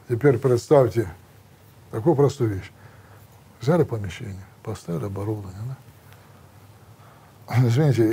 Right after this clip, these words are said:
либо я тупой, чё-то не догоняю, либо одно из двух. Э, п-, да, это оборудование позволяет переработать, но теперь представьте, какой объём занимает двенадцать тысяч двигателей,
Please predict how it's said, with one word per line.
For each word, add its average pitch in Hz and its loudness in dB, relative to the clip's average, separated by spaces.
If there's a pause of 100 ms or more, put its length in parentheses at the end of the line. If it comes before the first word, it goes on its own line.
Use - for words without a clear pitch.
либо 151 8
я 196 6
тупой, 104 0 (120)
чё-то 101 -8
не 101 -6
догоняю, 107 -4 (1800)
либо 139 4
одно 147 2
из 131 0
двух. 92 -6 (960)
Э, 127 4
п-, 123 4
да, 160 6
это 139 6
оборудование 131 6
позволяет 120 4
переработать, 101 -4
но 131 0
теперь 143 2
представьте, 135 2 (840)
какой 131 6
объём 127 4
занимает 117 0
двенадцать 120 2
тысяч 95 -4 (560)
двигателей, 117 -2